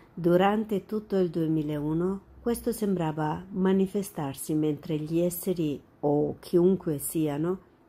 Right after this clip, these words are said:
mi stavano fornendo concetti sempre più complicati. Sembravano che indicassero che il mondo fosse pronto per queste informazioni.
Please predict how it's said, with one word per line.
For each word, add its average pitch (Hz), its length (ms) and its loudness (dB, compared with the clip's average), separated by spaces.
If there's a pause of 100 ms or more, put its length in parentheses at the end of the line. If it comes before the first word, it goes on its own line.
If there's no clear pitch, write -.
(240)
mi 226 140 0
stavano 151 480 -2
fornendo 156 600 -2
concetti 165 600 -2
sempre 170 560 -2
più 175 240 -2
complicati. 175 840 -4 (540)
Sembravano 220 640 2
che 147 380 -2 (220)
indicassero 165 920 0
che 170 120 -2
il 156 160 -2
mondo 170 380 -2
fosse 170 340 -8
pronto 151 420 -6
per 156 240 -6
queste 151 300 -4
informazioni. 151 880 -6